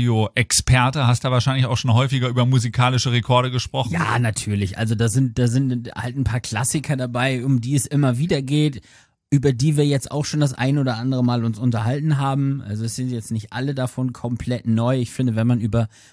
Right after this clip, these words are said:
Speaker 2: musikalische Rekorde spricht, dann, äh, muss man über die erfolgreichsten Alben aller Zeiten sprechen. Ja, das erfolgreichste Album aller Zeiten, A Thriller von Michael Jackson,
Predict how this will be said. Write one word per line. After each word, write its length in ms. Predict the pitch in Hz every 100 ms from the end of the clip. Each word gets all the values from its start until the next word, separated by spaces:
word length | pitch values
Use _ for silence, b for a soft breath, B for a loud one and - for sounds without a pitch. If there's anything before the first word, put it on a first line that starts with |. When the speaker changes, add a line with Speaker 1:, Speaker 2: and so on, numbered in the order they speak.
| b
Speaker 2:
musikalische 760 | 127 123 113 117 135 127 127
Rekorde 400 | 123 101 123 123
spricht, 440 | 117 - 131 127 - b b b
dann, 320 | 117 120 120
äh, 200 | 113 110
muss 320 | 110 131 139
man 220 | 139 127
über 440 | - 135 131 123 110 -
die 100 | 113
erfolgreichsten 920 | 107 - 135 - 123 123 - 127 120 -
Alben 420 | - 131 143 147 147
aller 300 | 127 123 113
Zeiten 380 | 131 123 113
sprechen. 500 | 110 - 151 208 233 - _ _ _ _ -
Ja, 240 | 120 165
das 280 | 131 120 117
erfolgreichste 960 | - 127 - 143 139 113 135 131 127 -
Album 360 | 131 127 123 -
aller 260 | 131 123
Zeiten, 360 | 117 131 127 123
A 60 |
Thriller 380 | 110 - 127 120
von 140 | 117 120
Michael 300 | 107 107 104
Jackson, 440 | 135 147 170 170